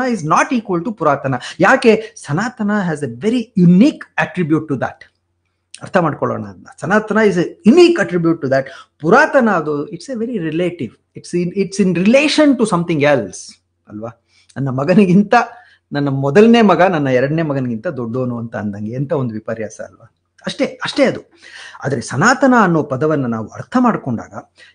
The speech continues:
ನಾವು ಇನ್ನು ಮುಂದೆ ಈ ಪದವನ್ನ ಅರ್ಥ ಮಾಡ್ಕೊಂಡ ತದನಂತರದಲ್ಲಿ ಸನಾತನ ಅನ್ನೋ ಪದವನ್ನ ನಾವು ಯಾವುದಕ್ಕಾದ್ರೂ ಬಳಸುವಾಗ ಆ ಒಂದು ಎಚ್ಚರಿಕೆ ನಮ್ಮಲ್ಲಿ ಇರುತ್ತೆ,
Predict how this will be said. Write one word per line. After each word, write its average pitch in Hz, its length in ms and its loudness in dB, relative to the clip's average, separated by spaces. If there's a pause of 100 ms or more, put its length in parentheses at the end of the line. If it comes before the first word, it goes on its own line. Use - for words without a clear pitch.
(240)
ನಾವು 233 540 2
ಇನ್ನು 214 240 8
ಮುಂದೆ 247 360 6
ಈ 156 180 2
ಪದವನ್ನ 170 380 -2
ಅರ್ಥ 143 220 -4
ಮಾಡ್ಕೊಂಡ 143 380 -6
ತದನಂತರದಲ್ಲಿ 175 1040 0 (360)
ಸನಾತನ 285 580 0
ಅನ್ನೋ 262 180 6
ಪದವನ್ನ 214 400 4
ನಾವು 151 240 0
ಯಾವುದಕ್ಕಾದ್ರೂ 143 540 -2
ಬಳಸುವಾಗ 185 540 -4
ಆ 156 80 -6
ಒಂದು 123 240 -8
ಎಚ್ಚರಿಕೆ 190 540 -8
ನಮ್ಮಲ್ಲಿ 131 320 -4
ಇರುತ್ತೆ, - 400 -12